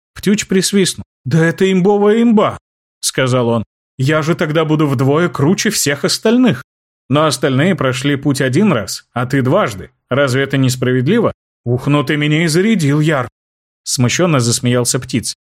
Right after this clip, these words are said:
«Еще три часа назад я думал, что все кончено, а теперь мне кажется, что все только начинается». «Так и есть, Аларин, все только начинается.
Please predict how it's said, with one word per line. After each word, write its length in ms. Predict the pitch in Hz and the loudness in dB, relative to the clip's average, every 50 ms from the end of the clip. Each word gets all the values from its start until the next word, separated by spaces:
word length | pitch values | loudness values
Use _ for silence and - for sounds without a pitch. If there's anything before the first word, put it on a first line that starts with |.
| _ _ _ _ _ _ - | _ _ _ _ _ _ -2
«Еще 320 | 196 202 185 - 202 190 | 0 0 0 0 -2 -4
три 220 | 190 196 185 180 - | -2 -2 -2 -2 -2
часа 300 | - 165 - - 190 175 | -4 -4 -2 -2 0 0
назад 340 | 170 165 151 196 202 - | 0 0 0 0 -2 0
я 120 | - 151 156 | -2 -2 0
думал, 260 | 160 185 180 180 170 | 0 2 2 2 0
что 200 | - - - 190 | 0 0 -2 -2
все 220 | - - - 202 | 0 0 -2 -2
кончено, 480 | 202 - 277 269 233 208 - 135 113 104 - _ _ _ _ | 0 0 0 0 0 0 -2 -4 -4 -6 -8 _ _ _ _
а 140 | - 135 143 | -6 -6 -2
теперь 320 | - 139 123 139 190 - | -2 -2 0 0 0 0
мне 200 | 143 120 123 127 | 0 0 -2 -2
кажется, 460 | 127 - 160 185 143 131 127 127 123 110 | 0 -2 -2 0 -2 -2 -2 -2 -6 -6
что 200 | - - 160 127 | -2 -2 -4 -2
все 180 | - - 165 | 0 -2 -2
только 320 | 160 - 175 165 - 180 160 | 0 0 0 0 0 0 0
начинается». 720 | 180 180 - - 214 226 254 247 214 131 113 - - 98 - _ _ _ _ _ _ _ | 0 -2 0 0 0 2 2 2 0 -2 -2 -4 -10 -10 -14 _ _ _ _ _ _ _
«Так 260 | 131 135 135 - 143 | -2 -2 0 0 0
и 20 | |
есть, 380 | 139 143 165 180 165 127 - - | 0 2 2 2 0 -2 -2 -2
Аларин, 420 | 139 135 135 135 127 120 101 127 - _ _ _ _ | 0 2 2 2 0 -2 -4 -6 -12 _ _ _ _
все 220 | - - 196 214 | -4 -2 0 0
только 280 | - 220 208 190 - 202 | 2 0 0 0 0 0
начинается. 680 | 180 185 160 - 190 190 214 202 147 110 - - - | 0 0 0 -2 -2 0 0 0 0 -2 -4 -8 -12